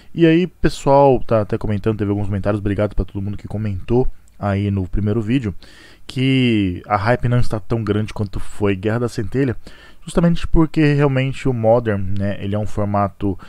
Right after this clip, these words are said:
ele, que, que tem menos impacto, né, rotativo como, como é o Standard, né? E o Modern Horizons, eles não traz uma, uma lore, né? Ele não traz história, né? Então, a Guerra da Centelha, além de ter cartas muito legais,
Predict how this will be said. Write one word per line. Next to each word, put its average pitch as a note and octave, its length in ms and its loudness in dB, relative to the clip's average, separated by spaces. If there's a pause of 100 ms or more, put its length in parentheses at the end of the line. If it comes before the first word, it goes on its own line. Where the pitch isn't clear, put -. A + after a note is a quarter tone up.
(220)
ele, G2+ 680 0 (220)
que, - 140 -20
que - 100 -18
tem A2 160 -6
menos B2+ 320 -2
impacto, G2+ 880 -4
né, F2+ 280 -8
rotativo G2 680 -2
como, G2 440 -4
como F#2+ 220 -6
é F#2 60 -2
o F#2 60 -2
Standard, A#2 600 -6 (240)
né? G#2+ 240 -6 (480)
E F#3 80 0
o F#3 60 4
Modern C#3+ 400 4
Horizons, A2 520 0
eles G#2+ 200 -4
não C#3 240 -4
traz B2 560 -2 (200)
uma, B2 760 0 (240)
uma A2+ 240 -2
lore, G2 560 2
né? F#2+ 200 -8
Ele F#2+ 140 -4
não G#2 160 -6
traz A2 240 -6
história, G2+ 640 -4 (240)
né? F#2+ 160 -6
Então, A2+ 340 -6
a C3 100 -10
Guerra C#3 180 -2
da C#3 60 -10
Centelha, C3+ 380 -2
além D3 180 2
de E3+ 120 -4
ter C3+ 300 -2
cartas B2 420 -2
muito C3+ 320 -2
legais, G#2+ 400 2